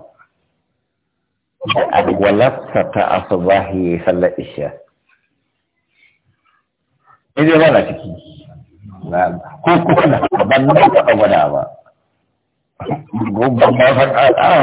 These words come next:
na san, ban ma nuna haka ma wani abin gobe ku gani ne ba. Sai ya ce maka, "To me ya faru?" Ya ce, "Gaskiya dan in ta amfosina."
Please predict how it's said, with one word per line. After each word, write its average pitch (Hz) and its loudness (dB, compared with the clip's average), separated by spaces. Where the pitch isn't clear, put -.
na 160 2
san, 147 2
ban 127 2
ma 160 4
nuna 165 2
haka 131 0
ma 117 2
wani 131 2
abin 110 2
gobe 104 0
ku 98 -2
gani 87 -4
ne 71 -6
ba. 60 -10
Sai - -6
ya 101 -2
ce 98 -4
maka, 87 -6
"To 107 -4
me 101 -4
ya 107 -4
faru?" 78 -6
Ya - -8
ce, 92 -8
"Gaskiya 107 -2
dan 92 -4
in 95 -2
ta 60 -2
amfosina." 78 -6